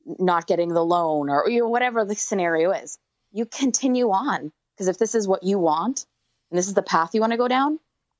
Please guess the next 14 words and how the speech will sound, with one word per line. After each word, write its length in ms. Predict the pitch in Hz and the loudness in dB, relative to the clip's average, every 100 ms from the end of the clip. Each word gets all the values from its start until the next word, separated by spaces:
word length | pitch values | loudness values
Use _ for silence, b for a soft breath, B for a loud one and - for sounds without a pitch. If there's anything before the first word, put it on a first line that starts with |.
| _ _ | _ _
then 200 | 180 175 | -2 2
you 180 | 156 202 | 2 2
will 180 | 233 214 | 2 2
get 200 | 196 - | 0 -2
it. 120 | - | -8
You 100 | 165 | -6
just 220 | 160 165 - | -4 -4 -6
cannot 520 | - 196 180 175 - | -4 0 2 0 0
quit, 280 | - 123 - _ _ _ - | -2 -2 -6 _ _ _ -10
'cause 120 | 156 | -2
that's 220 | 147 - | -2 0
not 160 | 143 135 | 0 2
an 80 | 127 | 0
option. 400 | - - 170 | -4 -8 -10